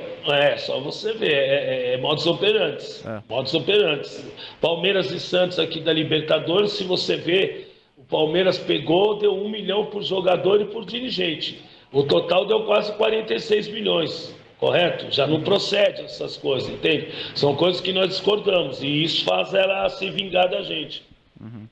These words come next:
Speaker 2: E agora na Supercopa do Brasil também toda a premiação foi dividida entre só os jogadores, na-, nada ficou com o clube, né? A Leila optou por dividir uma, uma
Speaker 1: É, é.
Speaker 2: lembrancinha pros jogadores, só, só um agrado.
Speaker 1: A lembrancinha, a lembrancinha no cu dela, com todo o respeito.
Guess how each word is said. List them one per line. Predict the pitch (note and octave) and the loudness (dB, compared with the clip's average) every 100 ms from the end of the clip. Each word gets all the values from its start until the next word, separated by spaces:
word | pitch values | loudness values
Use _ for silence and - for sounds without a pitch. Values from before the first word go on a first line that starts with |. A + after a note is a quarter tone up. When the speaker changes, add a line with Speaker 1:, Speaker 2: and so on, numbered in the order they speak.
| _ _ | _ _
Speaker 2:
E | C#3 | -10
agora | C3+ C#3 D#3 | -4 0 0
na | |
Supercopa | E3 F3+ D#3 E3 E3 | -2 -4 -2 -2 -4
do | D#3 | -2
Brasil | D3+ C#3 | -2 -2
também | D3 C#3+ C#3+ | -4 -4 -4
toda | C3 E3 F#3 | -2 -4 -2
a | |
premiação | E3+ E3 C#3+ - D3 | -4 -2 -4 -4 -6
foi | D#3+ D#3 D3+ | -4 -4 -4
dividida | C3+ C#3+ C3+ D3+ D3+ C3 A#2 C#3 | -4 -6 -4 -2 0 0 0 -4
entre | C#3+ C3 | -8 -6
só | D#3 | -2
os | D#3 | 0
jogadores, | D#3 C3 B2+ D#3+ | 0 -2 -2 -4
na-, | C#3 D3+ | -4 -6
nada | C#3+ F#3+ F3+ | -2 0 0
ficou | - E3 | -6 -8
com | D#3+ | -8
o | C3 | -10
clube, | C#3+ F#3+ C3+ | -4 -4 -4
né? | C3+ C#3 _ - | -6 -8 _ -8
A | A#2 | -4
Leila | C#3+ E3 | -2 -2
optou | - E3+ | -4 -6
por | E3 D3+ | -6 -6
dividir | D#3+ D#3 C3 D#3+ E3+ C#3 G#2+ - _ _ _ | -4 -4 -4 -2 0 -2 -4 -8 _ _ _
uma, | F4 C4+ | -6 -2
uma | B3+ C#4 | 0 2
Speaker 1:
É, | |
é. | C#4+ | 6
Speaker 2:
lembrancinha | C4+ G#3 G3+ G3+ F3+ | 6 6 4 -2 -2
pros | D#3+ D3+ | -4 -2
jogadores, | D3 C3 B2+ A#2+ G#2+ | -2 -2 -2 -4 -4
só, | C#3 A#2 | -6 -6
só | F#3+ | -6
um | G3 | -6
agrado. | B2+ E3 | 0 2
Speaker 1:
A | |
lembrancinha, | A3 A#3+ B3+ B3 - B3+ C4+ | 4 4 2 0 0 0 0
a | B3+ A3+ | 2 0
lembrancinha | B3 A3 B3 A#3+ - C4 | -2 -2 -2 -2 -4 -6
no | C4 | -8
cu | - C4+ | -10 -4
dela, | G#3 A3+ A#3 D3+ | 0 2 2 -2
com | D#3 F#3 | -4 0
todo | A3 G#3+ | 0 2
o | |
respeito. | F#3+ G3 - F3+ G#3 - | 4 4 2 2 2 0